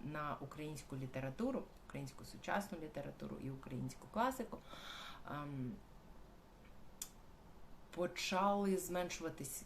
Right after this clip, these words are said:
кількості залишків книжок російською мовою. І зараз мова йде не про якусь художку, а зараз мова йде про, а, наукову літературу і літературу, яка мені потрібна для роботи.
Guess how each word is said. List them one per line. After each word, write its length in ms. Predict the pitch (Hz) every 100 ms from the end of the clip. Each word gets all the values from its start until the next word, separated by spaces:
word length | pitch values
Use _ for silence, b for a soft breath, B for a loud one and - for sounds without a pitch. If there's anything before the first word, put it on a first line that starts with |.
| -
кількості 640 | 339 330 - 208 - 240 -
залишків 640 | 156 156 170 185 - 160
книжок 460 | - 139 131 156 165
російською 600 | 135 131 143 139 - 139
мовою. 320 | 131 131 120 - - -
І 100 | 143
зараз 380 | 151 214 277 226
мова 200 | 170 143
йде 180 | 131 - 143
не 140 | 160 156
про 100 | 147
якусь 280 | 135 208 220
художку, 580 | - 147 127 - - 302 B B B
а 100 | 151
зараз 460 | 151 190 226 226 -
мова 360 | 165 175 185 175
йде 520 | 165 147 151 165 165 -
про, 380 | 170 160 156 147 B B -
а, 220 | 143 139
наукову 640 | 160 170 165 156 151 196
літературу 640 | 226 220 233 226 233 214 -
і 160 | 185 185
літературу, 580 | 165 156 156 185 185
яка 420 | 165 147 - 160 160
мені 260 | 156 156
потрібна 480 | 156 131 - 156 143
для 240 | 131 147
роботи. 420 | 147 139 147 -